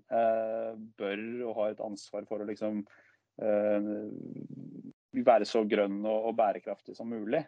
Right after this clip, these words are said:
Men, men, eh, men, eh, <laughs> det, det er nå ingen annen måte å gjøre det på, eh, enn, enn ved å bruke skip.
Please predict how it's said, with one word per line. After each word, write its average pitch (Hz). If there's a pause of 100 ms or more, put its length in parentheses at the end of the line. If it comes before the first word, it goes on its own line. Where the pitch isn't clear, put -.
(160)
Men, 117 (560)
men, 110 (140)
eh, 110 (280)
men, 110 (220)
eh, 110 (380)
<laughs> -
det, 123
det 123
er -
nå 117
ingen 151
annen 110
måte 117
å 120
gjøre 95
det -
på, 147 (560)
eh, 117
enn, 107 (180)
enn 107
ved 110
å 123
bruke 113
skip. 170